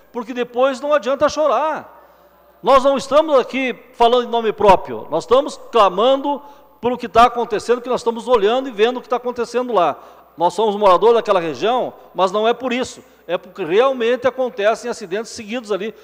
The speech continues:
e vai dar morte ali se o executivo, junto com o daira, não tomar providência.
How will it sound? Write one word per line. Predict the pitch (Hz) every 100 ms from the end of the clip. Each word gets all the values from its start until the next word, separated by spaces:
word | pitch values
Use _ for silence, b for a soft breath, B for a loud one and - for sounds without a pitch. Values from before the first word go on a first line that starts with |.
| B
e | 185
vai | 147 175 214
dar | 269
morte | 254 247 262 254
ali | 220 262 - -
se | - - 226 254 311 311 - _
o | - 220
executivo, | 202 240 226 - 214 269 285 294 277
junto | 151 220 240
com | 208
o |
daira, | 170 202
não | 220
tomar | 226 220
providência. | 226 247 240 208 -